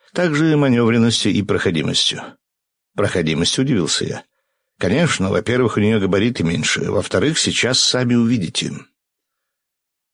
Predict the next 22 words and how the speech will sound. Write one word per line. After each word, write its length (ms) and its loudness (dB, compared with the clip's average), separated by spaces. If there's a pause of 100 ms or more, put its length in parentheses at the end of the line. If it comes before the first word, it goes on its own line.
(140)
Между 320 0
тем 240 2
мы 340 2
выскочили 520 0
из 200 2
леса, 320 2
и 240 2
нашим 420 0
взором 400 0
открылось 520 0
то, 160 0
что 220 0
осталось 480 0
от 100 -2
верхних 600 -2
бугров, 640 -2 (380)
ретранслятор 840 -2
и 120 2
отражающая 800 0
свет 360 0
солнца 500 -2
река. 400 -6